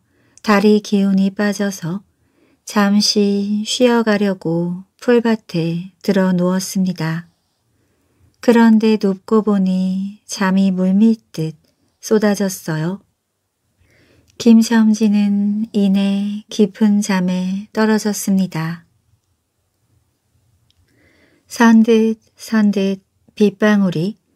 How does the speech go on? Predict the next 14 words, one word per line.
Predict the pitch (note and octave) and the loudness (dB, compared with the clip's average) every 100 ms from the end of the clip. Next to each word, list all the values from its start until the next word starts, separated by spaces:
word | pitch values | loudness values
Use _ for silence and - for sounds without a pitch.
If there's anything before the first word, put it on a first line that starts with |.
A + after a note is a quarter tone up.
| _ _ _ | _ _ _
얼굴에 | G#3 G#3 G#3 G#3 G#3 G3+ G3+ G#3 - | 0 2 4 2 2 -2 -4 -8 -4
떨어지는 | A#3 A#3 A#3 A3 F3 D#3+ | -2 0 0 0 -2 -2
바람에 | E3+ F3 F3+ E3+ D#3+ G3 _ _ _ _ _ _ _ | -4 -4 -4 -4 -4 -6 _ _ _ _ _ _ _
김첨지는 | - A3+ A3 A3+ A3 G#3+ G#3+ G3+ G3+ G#3 G#3 | 2 4 4 4 2 2 0 0 0 -2 -4
잠에서 | G#3+ G#3 F#3+ G#3 G#3+ D#3+ | -6 -4 0 0 0 -4
깨었습니다. | D3 F3+ F3+ F3+ F3+ F3 E3+ D#3+ E3 E3+ _ _ _ _ _ _ _ _ - | -4 -4 -4 -6 -4 -4 -4 -8 -10 -14 _ _ _ _ _ _ _ _ 0
얼마를 | G3+ G#3 G#3+ G#3+ G#3 G#3 | 2 4 4 2 0 -2
잤는지는 | - G3 F#3+ G3+ G3 F#3+ F3+ F3+ F#3 F#3+ G3+ - | -2 0 0 0 -2 -4 -4 -4 -4 -6 -10 -4
알 | F#3 F#3+ | -2 -2
수가 | - G3 G3 F#3 | -2 -2 0 0
없으나 | F3 F3 - F#3 D#3+ F3+ A3+ _ _ _ _ _ _ | -2 -4 -4 -2 -2 -4 -8 _ _ _ _ _ _
사방이 | - B3 A#3+ A#3+ A#3 A#3 | -4 -2 0 2 4 2
캄캄한 | A#3 A#3+ A3+ A#3 A3 G#3+ G#3 G#3 G#3 | 0 0 0 0 0 2 0 -2 -4
밤이었어요. | G#3+ F3+ F3 F#3 F#3 - D#3 D3+ E3+ | -4 -2 -2 -2 -4 -6 -6 -4 -4